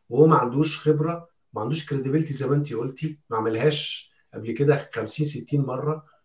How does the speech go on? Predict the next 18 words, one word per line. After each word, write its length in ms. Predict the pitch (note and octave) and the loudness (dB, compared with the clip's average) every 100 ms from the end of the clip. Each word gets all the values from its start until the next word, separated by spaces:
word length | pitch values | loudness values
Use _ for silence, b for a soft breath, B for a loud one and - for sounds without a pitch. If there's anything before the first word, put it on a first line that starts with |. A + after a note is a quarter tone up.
| _ G#2+ | _ -4
ومش 280 | C3 C3+ | -2 2
معنى 260 | F3 A3+ G#3 | 6 6 6
إن 120 | E3 | 6
أنت، 460 | F#3 E3+ D3+ C#3+ - _ _ _ _ A2+ | 4 4 4 4 -2 _ _ _ _ -8
آه، 80 | |
يعني 580 | A#2 A#2+ G#2+ A2 G2+ - _ _ | -4 -2 -2 -2 -4 -8 _ _
خبير 360 | - A#2+ E3 F3 | -6 2 4 6
مثلا 280 | D#3+ C#3+ - | 6 2 -2
في 80 | |
الماركتينج 680 | A#2 A#2 F#3 - D3 B2+ C3 - _ _ _ _ - | -2 2 2 2 -4 -6 -8 -14 _ _ _ _ -12
إن 180 | B2+ C3+ | -2 2
أنت 240 | F#3+ G3 G3 F#3 F3 E3+ D#3+ D3+ C#3+ | 2 0 0 4 4 6 4 2 0
هتبقى 320 | C3+ F3+ F#3 | -4 -2 -2
خبير، 440 | - C#3 E3+ G#3+ F#3 E3 E3 | -2 -2 0 2 0 0 2
آه، 460 | D#3 D#3 D#3 D#3 D3+ | 4 4 2 0 -2
في 120 | D3+ | -2
الجروث 460 | D3 F3+ G#3 - | 0 4 4 2
مثلا، 400 | D#3+ E3+ D3 A2+ | 0 0 -2 -10